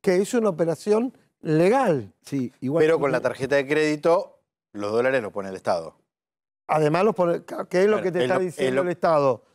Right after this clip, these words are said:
Speaker 2: Sí,
Speaker 1: "Yo
Speaker 2: pero
Speaker 1: no quiero poner
Speaker 3: por
Speaker 1: los
Speaker 3: los
Speaker 1: dólares,
Speaker 3: dólares, ponelo
Speaker 1: anda a
Speaker 3: vos".
Speaker 1: buscarlos
Speaker 3: Claro,
Speaker 1: al Blue.
Speaker 3: obvio.
Speaker 2: Sí.
Speaker 1: Ponelo vos en el Blue.
Speaker 2: Pero, sí, pero era, a mí, ¿sabe que me parecía siempre, Carlos, injusto que le financien a alguien que lo puede pagar un viaje al exterior?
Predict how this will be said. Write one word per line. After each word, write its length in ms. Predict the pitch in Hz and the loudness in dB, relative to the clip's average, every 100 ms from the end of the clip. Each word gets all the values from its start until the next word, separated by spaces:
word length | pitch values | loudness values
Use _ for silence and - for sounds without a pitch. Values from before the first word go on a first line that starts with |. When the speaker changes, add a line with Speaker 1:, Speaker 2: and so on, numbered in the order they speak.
| _ | _
Speaker 2:
Sí, 240 | - - 135 | -10 -4 0
Speaker 1:
"Yo 100 | 220 | 2
Speaker 2:
pero 100 | 226 | 2
Speaker 1:
no 60 | 165 | 0
quiero 260 | 214 214 | 0 0
poner 220 | 190 208 | 0 0
Speaker 3:
por 120 | 220 131 | 0 2
Speaker 1:
los 120 | - | 2
Speaker 3:
los 40 | |
Speaker 1:
dólares, 160 | 135 247 | 2 2
Speaker 3:
dólares, 200 | 247 143 | 2 0
ponelo 240 | - 131 135 | -2 0 2
Speaker 1:
anda 120 | 143 | 2
a 40 | 214 | 2
Speaker 3:
vos". 80 | 208 | 0
Speaker 1:
buscarlos 380 | - 208 196 135 | 0 -2 -2 0
Speaker 3:
Claro, 120 | 131 233 | 0 2
Speaker 1:
al 60 | |
Blue. 200 | 208 135 - | 0 -2 -4
Speaker 3:
obvio. 260 | 113 104 | -4 -2
Speaker 2:
Sí. 40 | 123 | 0
Speaker 1:
Ponelo 380 | 156 165 190 185 | 2 4 4 4
vos 260 | 196 180 | 2 0
en 120 | 180 175 | 0 0
el 80 | |
Blue. 320 | 185 220 147 - | 2 2 0 -4
Speaker 2:
Pero, 260 | - 147 156 _ _ _ _ _ - | -2 -2 -2 _ _ _ _ _ -10
sí, 160 | - 147 | -2 0
pero 160 | 143 | 2
era, 160 | 170 170 147 | 0 0 -2
a 60 | 135 | -4
mí, 100 | 160 | -2
¿sabe 180 | 170 | -2
que 60 | 160 | -2
me 60 | 139 | -2
parecía 220 | 131 143 | -4 -4
siempre, 240 | 151 139 | -2 -2
Carlos, 280 | 131 147 139 | 0 -2 -2
injusto 460 | 131 - 160 165 117 | -6 -4 -2 -2 0
que 300 | 143 151 160 _ _ - | 0 0 -2 _ _ -4
le 100 | 120 | -4
financien 460 | 127 139 151 139 139 | 0 0 0 0 2
a 80 | |
alguien 300 | 143 147 143 127 | 2 2 0 0
que 80 | |
lo 80 | 127 | -2
puede 240 | 110 156 147 | 2 2 2
pagar 460 | 143 147 160 170 - | 2 2 0 -2 -8
un 180 | 127 127 | -6 0
viaje 280 | 143 127 | 0 0
al 80 | 120 | -4
exterior? 420 | 110 113 135 95 | -4 -6 -4 -6